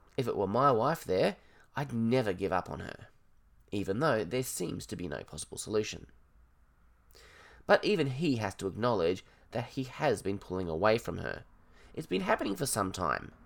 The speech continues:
We first noticed it in Cloverdale.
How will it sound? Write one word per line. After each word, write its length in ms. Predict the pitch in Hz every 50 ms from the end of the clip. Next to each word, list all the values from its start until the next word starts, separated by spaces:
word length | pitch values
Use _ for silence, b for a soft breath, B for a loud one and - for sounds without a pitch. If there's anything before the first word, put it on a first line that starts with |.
| - - - - B B B B B B B B
We 180 | - 120 139
first 340 | 127 - 104 95 85 - -
noticed 380 | - 160 208 214 160 131 - -
it 140 | 113 131 - -
in 140 | - 95 95
Cloverdale. 680 | - - 139 143 123 104 82 78 60 50 - - -